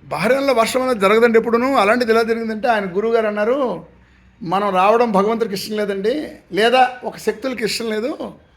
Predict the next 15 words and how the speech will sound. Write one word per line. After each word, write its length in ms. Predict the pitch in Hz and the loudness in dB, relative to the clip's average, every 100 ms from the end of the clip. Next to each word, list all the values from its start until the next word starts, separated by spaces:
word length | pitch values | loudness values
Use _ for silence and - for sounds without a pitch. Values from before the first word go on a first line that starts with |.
| _ | _
అందుకని 360 | 165 214 220 240 | -4 -2 -2 -2
ఈ 20 | |
వర్షం 300 | 196 190 233 | -2 -2 -4
క్రియేట్ 340 | 196 202 196 208 | -6 -6 -4 -6
చేశారు, 480 | 165 185 302 - - - _ _ _ - | -6 -6 -8 -12 -20 -20 _ _ _ 0
అయినా 160 | 247 | 2
మనం 200 | 254 233 | 4 4
వదిలిపెట్టాలండి, 640 | 233 240 240 247 240 247 269 | 4 2 2 0 0 2 4
రేపు 220 | 226 233 | 6 6
వెళ్దాంలేండి" 400 | 247 240 226 214 | 4 2 2 0
అన్నాడు 200 | 170 127 | -2 -8
ఆయన. 100 | - _ _ _ _ _ _ _ _ - | -16 _ _ _ _ _ _ _ _ -2
సరే, 280 | 262 190 - - 254 | 2 2 0 -8 0
మరునాడు 340 | 254 214 185 | 2 2 -4
వెళ్ళాం. 200 | 131 - | -8 -16